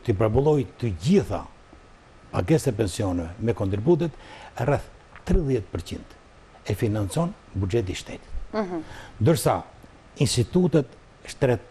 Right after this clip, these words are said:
Speaker 1: shtetërore private për sigurimet e pensioneve,
Speaker 2: Mhm.
Speaker 1: buxheti i shtetit nuk i financon asnjë lek. Por ato grumbullojnë kontributet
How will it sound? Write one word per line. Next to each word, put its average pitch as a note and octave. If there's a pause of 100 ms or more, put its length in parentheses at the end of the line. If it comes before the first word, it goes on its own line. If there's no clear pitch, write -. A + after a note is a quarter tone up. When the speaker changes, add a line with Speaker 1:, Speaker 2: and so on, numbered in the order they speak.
(160)
Speaker 1:
shtetërore D3+
private D#3 (680)
për A#2+
sigurimet C3+
e -
pensioneve, - (600)
Speaker 2:
Mhm. B3
Speaker 1:
buxheti C#3+
i G#2+
shtetit A#2+
nuk A#2+
i G#2+
financon G#2+ (180)
asnjë G2
lek. - (680)
Por E3+ (480)
ato G#2 (680)
grumbullojnë G#2+
kontributet G2+